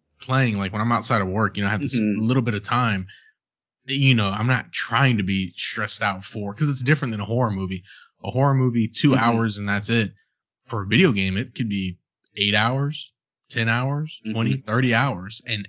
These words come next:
Speaker 1: and if it was, like, you know, that intense that entire time, 'cause at least in, I guess in Dead Space, it, I mean, it, it, it, there was some lapses in, in intensity, I guess.
Speaker 2: Right.
Speaker 1: So, something that kinda lets you get your breath. And even that, I played it maybe chapter,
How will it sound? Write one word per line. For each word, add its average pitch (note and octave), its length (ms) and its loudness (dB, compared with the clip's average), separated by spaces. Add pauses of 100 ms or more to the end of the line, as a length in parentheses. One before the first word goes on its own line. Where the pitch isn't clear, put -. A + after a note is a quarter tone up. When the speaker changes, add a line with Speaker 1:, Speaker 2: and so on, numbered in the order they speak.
Speaker 1:
and G#2 120 -4
if G2 160 -6
it B2 120 -4 (420)
was, A2+ 400 -2
like, G#2 240 -6 (200)
you C3 120 -4
know, G2 120 0
that A2+ 200 4
intense B2 380 -4
that - 80 -6
entire G#2+ 300 0
time, A2+ 160 -6
'cause A#2+ 100 -8
at B2+ 100 -4
least E3+ 240 -2
in, A2+ 160 -6 (680)
I A2 60 -12
guess A2+ 240 -4
in G#2 120 0
Dead G2+ 220 -4
Space, A#2 420 0
it, G2 160 -2
I G#2 60 -4
mean, G2 180 0
it, G2 160 0
it, - 280 -10 (840)
it, B2 100 -8
there D3 120 6
was C#3+ 180 6
some B2+ 200 2
lapses A2 520 0
in, F#2+ 100 -6
in F#2+ 220 -6
intensity, G2+ 680 -6
I F#2 100 -4
guess. F#2 160 -2
Speaker 2:
Right. G#2+ 140 6
Speaker 1:
So, F2+ 120 0
something - 320 -6
that - 60 -16
kinda A2 160 0
lets G#2+ 200 -2
you G#2 120 -4 (420)
get A#2 200 0
your A#2+ 100 2
breath. G#2+ 440 2
And A#2 160 -4
even E3+ 240 6
that, D3+ 240 0
I D3+ 60 -4
played B2 240 -4
it G2 80 -6
maybe G2+ 240 -4
chapter, A2 760 -6